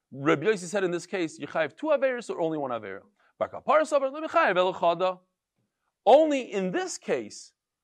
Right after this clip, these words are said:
when the, the guy Yehuda gets married first, and that's Isser Moisef, that's the case that you chayev two, because in Isser Moisef, Rabbi Yossi says two, but in Isser Kailol, he only says you chayev one. Okay, fine.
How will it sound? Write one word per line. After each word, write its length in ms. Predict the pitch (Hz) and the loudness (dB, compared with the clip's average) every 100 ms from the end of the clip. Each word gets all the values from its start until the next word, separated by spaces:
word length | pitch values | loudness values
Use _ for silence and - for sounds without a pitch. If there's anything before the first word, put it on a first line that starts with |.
| _ - | _ -8
when 360 | 180 226 214 | -2 0 0
the, 220 | 180 190 160 | 0 0 -2
the 140 | 165 | -4
guy 280 | 156 240 254 | 0 2 2
Yehuda 640 | 202 180 214 381 311 220 | 0 0 6 6 6 2
gets 220 | 175 185 | 0 -6
married 320 | 202 190 185 175 | -6 -4 -4 -6
first, 320 | 190 180 - _ _ - | -6 -8 -12 _ _ -10
and 140 | 143 | -4
that's 180 | 190 220 | -2 -2
Isser 260 | 208 220 269 | -6 -6 -4
Moisef, 540 | 254 330 - 240 233 _ _ | -2 -4 -2 0 0 _ _
that's 320 | 143 277 294 | 4 4 4
the 120 | 254 | -6
case 220 | 240 240 214 | -4 -4 -4
that 60 | |
you 100 | 202 | -6
chayev 320 | 185 196 180 - | -4 -4 -4 -6
two, 160 | 269 233 | -8 -6
because 360 | 165 196 165 _ _ | -4 -4 -4 _ _
in 100 | 175 | -2
Isser 280 | 240 247 233 | -2 0 0
Moisef, 460 | 254 262 - 214 208 _ | 0 0 2 0 0 _
Rabbi 160 | 160 165 | 0 4
Yossi 120 | 202 | 4
says 340 | 175 175 156 - | 2 -6 -6 -8
two, 300 | 196 339 339 _ - | -8 -8 -10 _ -2
but 100 | 165 | -2
in 60 | |
Isser 180 | 247 285 | -2 -2
Kailol, 280 | 269 269 226 | 4 4 4
he 80 | 208 | 2
only 200 | 214 202 | -2 -4
says 420 | - 214 185 170 _ - | -4 -4 -4 -6 _ -8
you 100 | 156 | -4
chayev 300 | 175 165 139 | 0 0 0
one. 260 | 117 104 - _ 277 | -4 -8 -12 _ -2
Okay, 220 | 330 311 320 _ _ _ _ _ _ _ | 0 0 -2 _ _ _ _ _ _ _
fine. 560 | - 131 120 117 113 | -2 2 2 0 -8